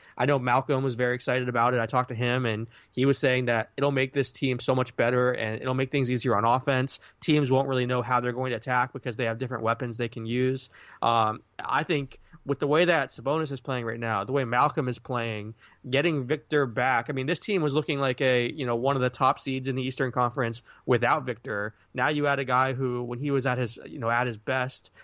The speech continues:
before the injury, was an all N B A guy. I mean, that's just an incredible addi-, addition. So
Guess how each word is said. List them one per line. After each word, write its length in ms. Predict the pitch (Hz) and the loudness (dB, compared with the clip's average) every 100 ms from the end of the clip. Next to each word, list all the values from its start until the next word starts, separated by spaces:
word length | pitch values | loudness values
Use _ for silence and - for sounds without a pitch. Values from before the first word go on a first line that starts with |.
| - | -6
before 340 | 127 - 131 | -4 0 0
the 120 | 127 131 | 2 2
injury, 480 | 135 123 117 117 - _ - | 0 -2 -2 -4 -6 _ 0
was 200 | 135 123 | 0 0
an 60 | |
all 320 | 127 131 131 | 2 4 4
N 140 | 131 135 | 2 2
B 200 | 131 127 | 0 0
A 100 | 120 | 0
guy. 460 | 113 127 127 107 113 | 2 4 4 2 -2
I 80 | |
mean, 180 | 120 120 | -6 -4
that's 240 | 127 143 - | -4 -4 -2
just 280 | 139 131 | -4 -2
an 60 | 127 | -6
incredible 560 | 113 - 170 160 135 123 | -10 -2 0 2 0 -4
addi-, 260 | 110 131 - | -4 -6 -4
addition. 580 | 135 151 - 117 107 120 - - | -2 -2 0 -4 -4 -10 -18 -18
So 500 | - 156 143 135 | -2 4 4 4